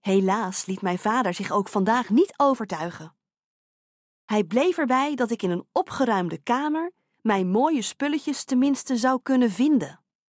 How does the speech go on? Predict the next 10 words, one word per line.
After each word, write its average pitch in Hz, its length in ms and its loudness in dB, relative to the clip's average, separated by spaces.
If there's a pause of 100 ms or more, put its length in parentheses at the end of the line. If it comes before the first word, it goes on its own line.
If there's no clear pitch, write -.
(580)
De, 190 460 2 (680)
moet 190 140 2
hij 196 240 2
zeggen. 165 440 -8 (800)
Zijn 254 240 2
winkel 349 300 4
lijkt 294 200 4
wel 294 120 4
een, 262 300 0 (760)
hm, 180 260 -2